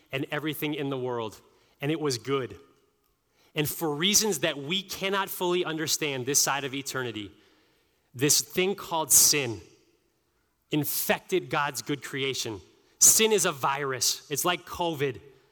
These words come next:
Sin has infected everything. It has infected you, it has infected me, and it has infected the creation we inhabit. And sin,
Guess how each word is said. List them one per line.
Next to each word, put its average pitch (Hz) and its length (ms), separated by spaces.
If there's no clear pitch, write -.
Sin 208 280
has 180 180
infected 180 640
everything. 151 560
It 135 60
has 135 100
infected 143 420
you, 190 460
it - 60
has 151 120
infected - 440
me, 185 480
and 156 100
it 165 60
has 151 140
infected 170 440
the 160 80
creation 160 580
we 156 120
inhabit. 139 440
And 143 160
sin, 175 600